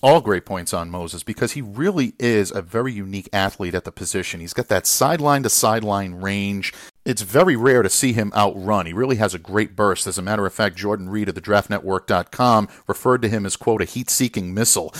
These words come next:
<laughs> And I think that's a pretty good comparison. But most people are projecting him as fitting best in an attacking four three scheme where he can be used as a second-level defender, either on the strong side or even on the weak side.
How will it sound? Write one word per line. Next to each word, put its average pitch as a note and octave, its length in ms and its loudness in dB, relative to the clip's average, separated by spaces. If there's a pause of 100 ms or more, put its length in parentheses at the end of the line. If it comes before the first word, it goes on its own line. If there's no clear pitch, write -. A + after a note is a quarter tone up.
<laughs> - 100 -6
And - 80 4
I D3 80 6
think D#3 180 0
that's - 160 2
a C3+ 60 0
pretty - 240 -2
good G#2+ 240 0
comparison. G2+ 760 2
But G#2 240 4 (340)
most D#3 280 4
people D3+ 260 0
are B2 80 4
projecting B2 640 2
him A2 460 0
as G2 320 4
fitting B2+ 320 2
best G#2+ 420 2
in A#2 80 -2
an F#2 120 -4
attacking G#2+ 480 0
four G#2+ 260 0
three B2+ 260 -6
scheme A#2 460 0 (300)
where G#2+ 100 -2
he A#2+ 80 0
can C3+ 160 -4
be A#2+ 80 -4
used A#2 400 -2
as F#2 140 0
a - 20 -8
second-level A#2 680 0
defender, A2 680 0 (240)
either B2 260 6
on G2 120 0
the F#2 80 -8
strong B2+ 360 -2
side A#2+ 380 2
or G#2+ 100 0
even A2 180 -2
on F#2+ 100 -4
the F#2 80 -8
weak C3+ 240 -4
side. G2+ 460 2